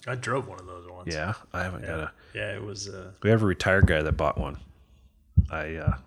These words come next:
Speaker 2: I got to drive his other car, which wasn't a Hellcat, but it was an S R T. So it had a measly four hundred and some horsepower, but I haven't,
Speaker 1: <laughs>
Speaker 2: I haven't seen him.
Speaker 1: Those things are awesome in a straight line, but that's about it.
Speaker 2: Yeah. It's a cool sound hearing that supercharger.
Speaker 1: Yeah.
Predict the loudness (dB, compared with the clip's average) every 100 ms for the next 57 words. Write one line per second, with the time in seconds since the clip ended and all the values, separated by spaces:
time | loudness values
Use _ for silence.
0 | -4 6 6 8 4 4 2 0 0 _
1 | _ 6 6 4 2 2 0 -4 -6 0
2 | 0 0 -2 0 -2 -2 -2 -2 -4 -6
3 | 2 2 2 0 -2 -2 -4 -4 -6 -12
4 | _ _ _ _ _ _ -14 -10 -6 -6
5 | -6 -4 -4 -4 -4 -2 0 0 -2 0
6 | 0 -2 -6 -8 -2 0 0 -2 -6 -16
7 | -6 -4 -2 -4 -6 -4 -2 -2 0 2
8 | 2 2 0 0 -6 -10 -12 -10 -4 -2
9 | -2 -4 -6 -6 -6 -6 -6 -4 -4 -6
10 | -8 -8 -10 -12 -12 -12 -12 -4 -2 -2
11 | -8 2 6 8 6 -2 -18 -20 -20 -20
12 | -20 _ -20 -4 0 0 6 6 8 4
13 | 4 2 -2 -4 -2 0 0 -2 0 0
14 | 0 -4 -10 -12 -12